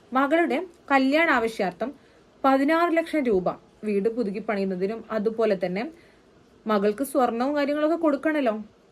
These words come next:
അപ്പൊ അതിന് വേണ്ടിയിട്ടൊക്കെ എടുത്ത പതിനാറ് ലക്ഷം രൂപ. ഈ മാതാപിതാക്കൾ എന്താ വിചാരിക്കുന്നത്?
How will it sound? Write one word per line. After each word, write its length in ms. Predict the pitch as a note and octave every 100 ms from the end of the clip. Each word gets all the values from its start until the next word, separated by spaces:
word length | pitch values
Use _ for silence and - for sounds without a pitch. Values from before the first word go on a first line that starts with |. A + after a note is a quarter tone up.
| _ _ _
അപ്പൊ 280 | A#3 D4 F#4+ - -
അതിന് 280 | C#4+ F#4+
വേണ്ടിയിട്ടൊക്കെ 540 | G4 B3+ A3 A#3 G3+ A3
എടുത്ത 300 | F3+ - E3+ - _ _ _ _
പതിനാറ് 440 | A#3 A3 B3+ C#4 C4+
ലക്ഷം 240 | A#3+ A3+
രൂപ. 220 | G3 E3 E3 - _ _ _ _
ഈ 40 | C#4
മാതാപിതാക്കൾ 680 | D4+ A3+ A3+ D4 D#4 D4+ C#4+
എന്താ 140 | A#3
വിചാരിക്കുന്നത്? 760 | A#3 F#3+ G3 G3+ F#3+ F3+ F3+